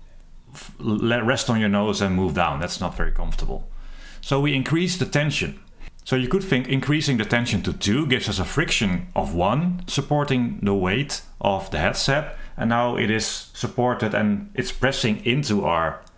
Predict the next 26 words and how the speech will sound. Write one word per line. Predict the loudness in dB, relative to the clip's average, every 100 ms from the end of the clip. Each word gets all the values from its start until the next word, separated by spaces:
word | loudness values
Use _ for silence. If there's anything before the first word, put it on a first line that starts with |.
| -20 -20 -20 -20 -20 -14 -6
into | -2 0 2
our | 0
forehead | 0 0 2 0 2
with | 0
a | -2
force | -2 0 0
of | -4 -2
two. | 0 0 -2 -8 -20 -20 -20 -10
So | -6
two | 0 0
headsets | 2 0 0 0 -2 -4
is | -2
one | 0
and | 2
a |
half | 0 0
kilos | -2 0 2 0 0
in, | 0 0 -2
in | -2
the | -2
case | 0 0 -2
of | -8
the | -2
Pimax. | 0 0 0 0
So | 0
that's | 0 0 -4 -8